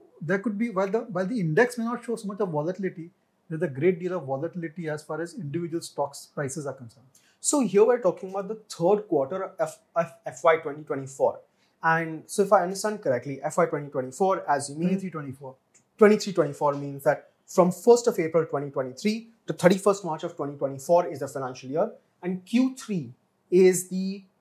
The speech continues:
Speaker 2: October, November, and December quarter. So October, November, and December of twenty twenty-three.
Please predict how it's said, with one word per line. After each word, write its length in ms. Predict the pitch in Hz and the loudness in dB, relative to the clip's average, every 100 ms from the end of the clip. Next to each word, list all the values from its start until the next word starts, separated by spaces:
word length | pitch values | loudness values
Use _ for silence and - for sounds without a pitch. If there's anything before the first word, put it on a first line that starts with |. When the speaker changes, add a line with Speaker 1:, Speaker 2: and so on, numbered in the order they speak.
| _ _ - | _ _ -2
Speaker 2:
October, 560 | - - 208 208 247 185 | -2 6 6 6 4 2
November, 380 | 147 160 180 | -4 -4 -4
and 160 | 175 156 | -4 -6
December 460 | 151 - 208 214 202 | -4 0 2 2 -2
quarter. 400 | 147 117 - - | -4 -6 -6 -4
So 240 | 165 - | -4 -2
October, 560 | 180 - 240 240 254 254 | -4 -2 -2 4 4 4
November, 400 | 170 151 160 160 | 0 -6 -8 -8
and 180 | 147 135 | -8 -8
December 520 | 139 147 123 120 - _ _ | -6 -4 -4 -6 -6 _ _
of 160 | - 180 - - | 2 2 0 4
twenty 320 | 196 190 202 | 6 6 -2
twenty-three. 600 | 185 165 - - - | -2 -2 -6 -12 -10